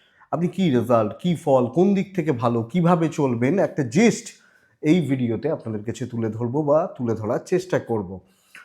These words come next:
তো প্রত্যেক দিন বলি, প্রত্যেক দিন হাজির হই এবং দুটো চ্যানেল মিলিয়ে। তো সাথে থাকুন, রেগুলারলি আপডেটগুলো আসে, আর ডেসক্রিপশানে ফোন বা WhatsApp নাম্বার রয়েছে।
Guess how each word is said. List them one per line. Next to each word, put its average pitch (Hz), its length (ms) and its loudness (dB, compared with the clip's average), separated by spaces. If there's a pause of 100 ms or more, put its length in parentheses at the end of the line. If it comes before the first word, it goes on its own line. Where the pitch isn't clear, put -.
(260)
তো 143 100 4
প্রত্যেক 135 440 -4
দিন 156 220 0
বলি, 147 240 0
প্রত্যেক 117 420 -6
দিন 160 160 0
হাজির 135 320 -2
হই 139 200 0
এবং 127 480 -2
দুটো 156 240 0
চ্যানেল 127 320 0
মিলিয়ে। 120 400 0 (380)
তো 127 100 0
সাথে 147 280 -2
থাকুন, 160 320 2
রেগুলারলি 120 460 2
আপডেটগুলো 107 440 0
আসে, 175 400 4
আর 160 100 4
ডেসক্রিপশানে 151 580 -4
ফোন 127 320 -2
বা 113 100 -2
WhatsApp 113 460 -4
নাম্বার 135 260 -4
রয়েছে। 147 380 -2